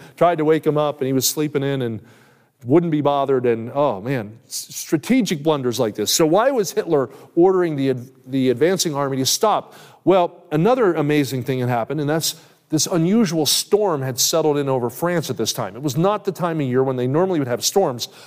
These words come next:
but this horrific storm had come in. That prevented the German planes from flying. The Luftwaffe was grounded. So Hitler wanted air support for his ground troops, so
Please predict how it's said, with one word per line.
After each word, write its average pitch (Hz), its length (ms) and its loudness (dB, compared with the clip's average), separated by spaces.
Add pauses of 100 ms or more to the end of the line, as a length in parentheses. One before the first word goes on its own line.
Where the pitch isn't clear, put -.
(120)
but 151 160 -4
this 170 180 0
horrific 185 380 0
storm 170 300 0
had 131 120 -6
come 131 160 -4
in. 123 180 -4 (300)
That 185 220 4
prevented 170 380 0
the 143 60 -4
German 147 380 -2
planes 147 340 -2
from 127 160 -6
flying. 120 400 -2
The 117 60 -2
Luftwaffe 139 540 0
was 107 180 -4
grounded. 131 480 -2 (360)
So 165 320 4
Hitler 208 340 2
wanted 156 320 0
air 196 240 4
support 151 500 -2
for 135 60 -10
his 123 140 -6
ground 202 360 0
troops, 143 420 -2
so 147 480 0